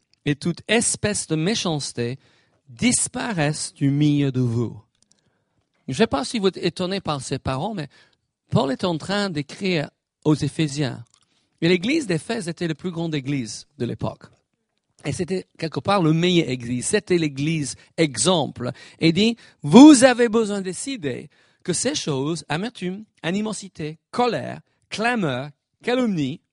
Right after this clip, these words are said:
<laughs> et toute espèce de méchanceté disparaissent du milieu de vous. » Pourquoi ? Parce que ces choses n'est pas marcher dans l'amour. Il dit, voilà ce que nous devons faire. Il dit, « Soyez bons les uns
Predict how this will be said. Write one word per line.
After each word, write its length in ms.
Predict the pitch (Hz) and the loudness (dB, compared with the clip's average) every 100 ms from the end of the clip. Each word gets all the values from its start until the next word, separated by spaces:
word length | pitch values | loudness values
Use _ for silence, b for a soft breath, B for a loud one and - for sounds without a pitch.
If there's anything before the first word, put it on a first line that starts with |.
| _ _ _ _ - | _ _ _ _ -8
<laughs> 340 | 160 _ - | -8 _ -8
et 120 | 160 | -8
toute 240 | - 269 285 | -2 -2 0
espèce 420 | 226 - 220 - | -2 -2 -4 -2
de 80 | 175 | -2
méchanceté 800 | 175 226 311 - 175 - 151 143 | 2 2 2 0 -6 -6 -4 -6
disparaissent 840 | 123 214 - - 190 160 160 - - - | -4 -4 -4 -4 -4 -2 -4 -6 -14 -2
du 100 | 139 | 0
milieu 320 | 139 143 135 | 2 2 0
de 80 | 127 | -2
vous. » 300 | 120 110 92 _ _ _ _ _ _ _ _ _ _ _ _ _ _ _ | -4 -4 -10 _ _ _ _ _ _ _ _ _ _ _ _ _ _ _
Pourquoi ? 300 | - 143 240 | -6 -4 -4
Parce 180 | 214 185 | -4 -8
que 80 | 175 | -6
ces 140 | 165 | -8
choses 520 | 175 - 240 202 120 - | -6 -6 -6 -6 -6 -8
n'est 140 | 139 | -10
pas 340 | - - - - | -10 -14 -14 -8
marcher 400 | 127 123 - 117 | -6 -6 -8 -10
dans 100 | 117 | -8
l'amour. 400 | 113 104 101 - B B B | -6 -8 -10 -14 B B B
Il 120 | 196 | 6
dit, 200 | 233 269 b b b _ - | 8 6 b b b _ 2
voilà 260 | 190 233 - | 4 4 2
ce 140 | 170 | -4
que 140 | 202 180 | -2 0
nous 120 | 160 | 2
devons 300 | 190 226 180 | 2 2 -2
faire. 240 | - 127 | -4 -4
Il 60 | 147 | -2
dit, « 80 | 147 | -4
Soyez 420 | - 214 233 175 | -2 -2 0 0
bons 440 | 135 190 151 - - _ _ _ - | 4 4 4 -2 -14 _ _ _ -2
les 320 | 147 147 120 | 4 4 4
uns 280 | 190 226 | 2 0